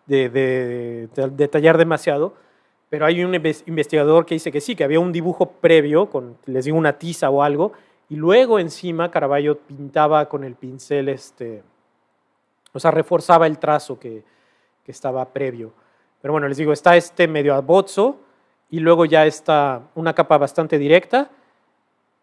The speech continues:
de pintura, y luego esta veladura. Eh, igual acá podemos ver que, que es una capa muy gruesa de pintura, este,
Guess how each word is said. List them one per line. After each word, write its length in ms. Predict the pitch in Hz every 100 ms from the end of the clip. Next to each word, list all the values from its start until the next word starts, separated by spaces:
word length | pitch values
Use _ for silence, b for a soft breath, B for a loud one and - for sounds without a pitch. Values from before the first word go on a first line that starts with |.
| _ _ _ _
de 140 | 139 135
pintura, 680 | 147 151 175 196 247 - _ _ _ _ _ _ _ _ _ -
y 100 | 139
luego 220 | 147 151
esta 180 | 147 156
veladura. 520 | 139 127 139 147 117 b b _ -
Eh, 640 | 147 143 147 147 147 151 165 _ _ _ _ _ _ _
igual 680 | 156 147 143 175 208 208 208
acá 340 | 196 - 196
podemos 380 | 196 180 185 165
ver 260 | 165 175 165
que, 460 | 180 170 156 131 110 _ _ _ _ _ _ _ _ _ _
que 80 | -
es 80 | 180
una 140 | 175
capa 220 | 170 170
muy 160 | 165 165
gruesa 320 | 160 170 175
de 60 | 170
pintura, 520 | 143 143 151 160 143
este, 640 | 139 - - 147 131 120